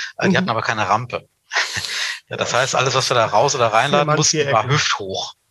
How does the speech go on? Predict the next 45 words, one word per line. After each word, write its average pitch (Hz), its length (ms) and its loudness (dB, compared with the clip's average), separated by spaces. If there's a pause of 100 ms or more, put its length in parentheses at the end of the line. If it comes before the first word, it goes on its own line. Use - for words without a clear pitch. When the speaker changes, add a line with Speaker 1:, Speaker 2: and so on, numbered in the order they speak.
Speaker 2:
Ja. - 260 -10 (200)
Speaker 1:
Nee, 139 120 4
das, 151 160 -2
ja, 165 220 4
das 113 180 -6
war 135 60 4
aber 127 160 2
auch - 220 2
über 156 200 0
hüfthoch. 131 400 -4
Das - 180 -8
war 120 140 4
so 117 220 -6 (260)
quasi 123 360 0
da, 117 180 2
wo 117 80 -6
meine 117 280 0
Rippe - 180 -2
beginnt. - 520 -10 (120)
Okay, - 240 -2
ich 92 100 -10
bin 104 140 -8
Meter 101 220 -2
siebzig, - 300 -4
aber, 101 200 -2 (640)
äh, 113 120 0 (380)
das - 200 0
waren 113 160 -6
schon 135 140 -4
Zeiten. 165 420 -2
Und, 107 240 -4
äh, 120 240 4
ach - 140 -2
ja, 95 220 0
wenn 127 100 -2
die 127 80 6
hannoverschen 175 520 0
Bands 147 260 0
dann 143 240 -2
mal 123 180 4
auf 117 140 -2
Tour 175 300 -2
durch - 180 -4
Hannover 156 340 -4
kamen, 147 340 -2